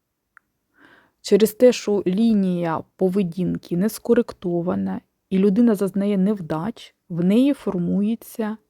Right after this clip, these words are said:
відраза до жінок. І оце вони ж там збираються, ці невдахи, і розповідають, які дівчата погані.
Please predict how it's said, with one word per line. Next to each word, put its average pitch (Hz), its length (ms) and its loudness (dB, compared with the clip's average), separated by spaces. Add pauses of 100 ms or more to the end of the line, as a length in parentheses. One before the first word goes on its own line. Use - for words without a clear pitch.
(220)
відраза 175 640 0
до 156 200 -8
жінок. - 600 -12 (1400)
І 226 160 2
оце 202 260 0
вони 180 260 -2
ж - 140 -14
там 165 280 -8 (340)
збираються, 233 880 2
ці - 180 -10
невдахи, 190 680 -6
і 175 40 -2
розповідають, 175 720 -2
які 190 240 -6
дівчата 185 520 -8
погані. 180 640 -10